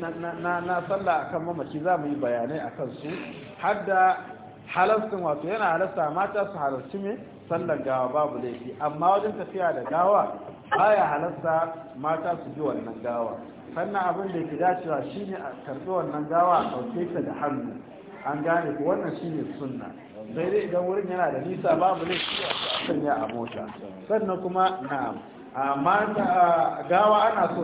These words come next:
tana gaba ana bin ta a baya. An gane ko, musamman in za a tafi akan abun hawa. Amma idan za a tafi a ƙasa ne, wasu malamai suna ganin babu hal-,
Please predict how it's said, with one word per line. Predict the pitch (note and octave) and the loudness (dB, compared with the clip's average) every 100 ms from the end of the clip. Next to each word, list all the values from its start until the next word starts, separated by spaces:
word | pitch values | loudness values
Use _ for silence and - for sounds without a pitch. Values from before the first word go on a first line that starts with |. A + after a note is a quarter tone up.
| - | 0
tana | G#3 F#3 C#3+ | 2 2 2
gaba | B2+ D3+ | 0 0
ana | E3+ E3+ C#3 | 0 0 0
bin | C#3+ C#3+ | -2 -4
ta | C3 A#2 | -6 -4
a | |
baya. | B2 B2+ B2+ B2 - - - - - - C3 | 0 2 4 2 -2 -8 -14 -16 -18 -10 -4
An | D#3 | -2
gane | D#3 E3 D#3+ C3 D3+ | 4 4 4 0 -2
ko, | D#3 | 0
musamman | D#3 - G#3+ G#3+ F3+ | 0 -2 -2 -2 -4
in | F3+ F3 | -4 0
za | G3 | 2
a | E3 D3 | 0 -2
tafi | F3+ | -4
akan | D#3 C#3+ D#3+ C3+ | -4 -4 -6 -6
abun | A#2+ A#2+ A#2 | -6 -8 -4
hawa. | A2+ A2 A2 - - - | -2 -2 -4 -12 -16 -2
Amma | E3+ D#3 D#3+ G#3 F#3+ - - - - - - - - - | 0 0 2 4 4 2 -4 -10 -14 -16 -16 -14 -12 -6
idan | D#3 F3+ G3+ - | 0 2 4 2
za | A3 | 4
a | G#3 - | 4 2
tafi | - G3+ | 2 4
a | E3+ | 4
ƙasa | F#3+ F#3+ E3+ | 4 0 0
ne, | |
wasu | E3 G3+ G#3+ | 2 0 2
malamai | G#3+ F3 D3+ D3 | 4 6 4 0
suna | D3+ F3 D3 | 2 2 2
ganin | D#3 D#3 D3+ | 2 0 4
babu | F#3 F#3+ D#3+ | 4 4 2
hal-, | D3+ E3+ | 0 0